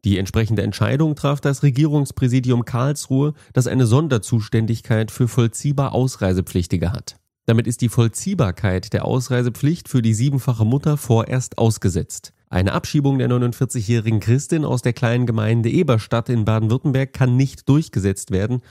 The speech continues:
solange die Duldung wirksam ist. Das verringert den Druck auf die Familie erheblich, sagte ein Bekannter der Klassens.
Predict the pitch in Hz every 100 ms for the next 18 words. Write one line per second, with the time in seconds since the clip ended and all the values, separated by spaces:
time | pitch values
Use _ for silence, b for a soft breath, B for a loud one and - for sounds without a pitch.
0 | b b 113 107 123 139 127 107 110 139
1 | 151 135 123 117 - 85 87 - - -
2 | _ _ - 131 - 131 160 151 123 113
3 | 107 165 - - 98 - 104 107 104 113
4 | 120 135 131 135 147 - 107 131 - b
5 | b - 110 - - 123 120 - 95 95
6 | 95 101 113 110 95 - -